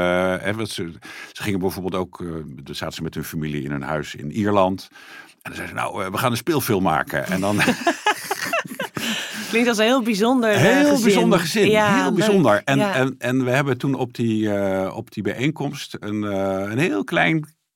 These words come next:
Speaker 1: eh, bl-, hele kleine blik gekregen in hoe dat geweest was.
Speaker 2: Ja,
Speaker 1: En hoe
Speaker 2: mooi.
Speaker 1: bijzonder zij, ja, wat voor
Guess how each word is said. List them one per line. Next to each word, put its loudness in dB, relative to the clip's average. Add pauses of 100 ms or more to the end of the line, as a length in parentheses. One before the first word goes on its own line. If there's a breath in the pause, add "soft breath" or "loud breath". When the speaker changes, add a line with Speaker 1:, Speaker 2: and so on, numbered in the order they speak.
(400)
Speaker 1:
eh, 0 (100)
bl-, -2 (100)
hele -4
kleine -4
blik 0
gekregen -6
in -4
hoe -2
dat -6
geweest -6
was. -12
Speaker 2:
Ja, -8
Speaker 1:
En -6
hoe -6
Speaker 2:
mooi. -6
Speaker 1:
bijzonder -2
zij, -2 (760 loud breath)
ja, -8
wat -12
voor -12